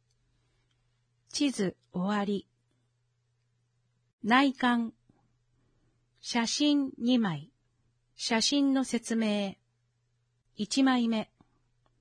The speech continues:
洋室。フロアに猫足の高さの低いテーブル、左右にソファー、壁は白、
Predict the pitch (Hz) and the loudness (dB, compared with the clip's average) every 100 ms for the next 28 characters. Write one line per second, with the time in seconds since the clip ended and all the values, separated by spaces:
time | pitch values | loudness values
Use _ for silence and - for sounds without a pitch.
0 | _ _ _ _ _ _ _ _ - 202 | _ _ _ _ _ _ _ _ -6 2
1 | 269 277 269 - - 220 - _ _ _ | 4 4 2 -2 -6 -6 -6 _ _ _
2 | _ _ _ _ _ _ _ _ _ _ | _ _ _ _ _ _ _ _ _ _
3 | _ - - 269 320 269 220 190 180 - | _ -6 0 4 4 4 2 -2 -4 -8
4 | _ _ _ _ _ - 208 - 294 294 | _ _ _ _ _ -4 -2 2 4 4
5 | 277 262 254 247 - _ _ _ - 311 | 2 0 0 -2 -6 _ _ _ -2 0
6 | 320 262 233 196 - 285 269 - 202 175 | 0 0 0 -2 -4 0 0 0 -2 -2
7 | 170 160 - _ _ _ _ _ _ - | -2 -4 -8 _ _ _ _ _ _ 0
8 | 302 302 233 196 160 156 - 254 - 160 | 4 4 2 0 -2 -6 -6 -6 -4 -8
9 | 139 _ _ _ _ _ _ _ - 214 | -10 _ _ _ _ _ _ _ -4 0
10 | 277 277 247 - - - 254 220 160 | 4 4 0 -6 -6 -4 0 0 -2